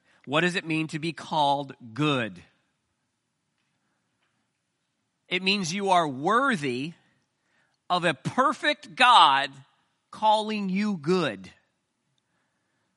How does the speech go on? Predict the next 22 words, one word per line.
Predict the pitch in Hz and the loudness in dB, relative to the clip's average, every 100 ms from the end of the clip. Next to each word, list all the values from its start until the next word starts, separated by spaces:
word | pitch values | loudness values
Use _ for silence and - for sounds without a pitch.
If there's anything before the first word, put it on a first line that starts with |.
| _ - | _ 4
That's | 151 247 - - _ _ _ - | 6 6 2 -10 _ _ _ -16
not, | 165 214 233 214 | 2 8 8 8
that's | 196 240 - - 185 | 4 2 -2 -12 -6
not | 233 233 | 0 2
a | 202 | 2
small | 247 254 240 | 2 4 4
thing. | 262 233 | 0 -4
Even | 220 254 202 | -2 -2 -2
Jesus | 208 269 220 | -2 -2 -2
said, | - 196 | 0 0
"Why | 151 247 | 6 4
do | 277 | 4
you | 302 | 2
call | 285 285 | 6 4
me | 285 302 | 4 -2
good? | 208 277 196 | 2 2 2
No | 180 226 | 0 -2
one's | 233 202 160 | -2 -4 -4
good | 196 135 - _ _ _ _ _ | -4 -4 -10 _ _ _ _ _
except | - 180 | -8 -6
the | 175 | -4
Father." | 165 127 92 | -4 -4 -6